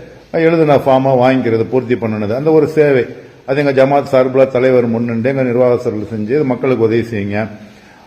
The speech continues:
அப்படின்னு ஒரு மூணு நாளா நடந்துகிட்டு வருது. போன வாரத்துல ரெண்டு, மூணு நாள் நடந்தது. இன்னைக்கு நாலாவது நாள், நாளைக்கு லாஸ்ட். இன்னைக்கு வந்து கரண்ட் போயிடுச்சா, சரி வாச ஓரமா போட்டு உட்காந்து எழுதுறதுக்குள்ள ஒரு குரூப் வந்து வந்துச்சு.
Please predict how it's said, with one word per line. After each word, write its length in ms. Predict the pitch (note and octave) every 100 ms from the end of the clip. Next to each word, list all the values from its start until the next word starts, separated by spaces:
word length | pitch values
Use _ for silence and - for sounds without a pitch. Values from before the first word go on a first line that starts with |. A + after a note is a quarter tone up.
| -
அப்படின்னு 360 | F3 F3 F#3+
ஒரு 440 | F3+ E3 D#3 D3 C#3+ D3+
மூணு 200 | F3+ D#3+
நாளா 220 | D#3 F3
நடந்துகிட்டு 520 | D#3 D3 C#3+ C3+ B2
வருது. 200 | A#2 B2+ F#2 - - -
போன 220 | A#2 B2+
வாரத்துல 360 | B2+ C3 B2+ C3
ரெண்டு, 300 | B2 A#2+ A#2+
மூணு 220 | A#2+ B2
நாள் 160 | A#2+ B2+
நடந்தது. 280 | B2 A#2 D#3+
இன்னைக்கு 240 | D#3+ C3+
நாலாவது 420 | B2 C3+ C3+ A#2
நாள், 460 | A2+ G#2+ A2 - - - -
நாளைக்கு 320 | B2+ C3 A#2+
லாஸ்ட். 340 | A#2 A#2+ - G#2 - - - _ - _ _
இன்னைக்கு 480 | - E3 G3 F#3 E3+
வந்து 300 | D#3+ D#3+ F3 G3 F3+ D#3+ D3+ C#3+ C3+ C3 B2 A#2 A2 G#2 F#2+ E2 - - _ _ _ _
கரண்ட் 260 | C3+ D3+ D#3
போயிடுச்சா, 520 | C3+ B2+ A2+ C3+ C#3+
சரி 180 | C3 A#2+
வாச 400 | A2+ B2 B2+ C3+
ஓரமா 420 | B2 A#2+ B2+ A#2+
போட்டு 220 | A#2+ A#2
உட்காந்து 220 | A#2 B2 A#2+
எழுதுறதுக்குள்ள 600 | A2+ A2+ A2+ A2+ C3+ C#3+
ஒரு 140 | A#2+ A2+
குரூப் 140 | B2
வந்து 280 | B2 G#2+ G2+
வந்துச்சு. 340 | F#2+ F#2+ G#2